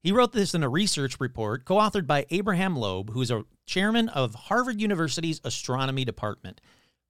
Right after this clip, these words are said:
Mind-blowing. This is not the Weekly World News. This is not the Daily Mirror. This is not some rag tabloid. These are two men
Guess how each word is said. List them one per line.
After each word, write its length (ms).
Mind-blowing. 1700
This 180
is 160
not 540
the 60
Weekly 360
World 400
News. 480
This 180
is 160
not 540
the 80
Daily 420
Mirror. 440
This 180
is 100
not 220
some 180
rag 460
tabloid. 640
These 160
are 100
two 360
men 540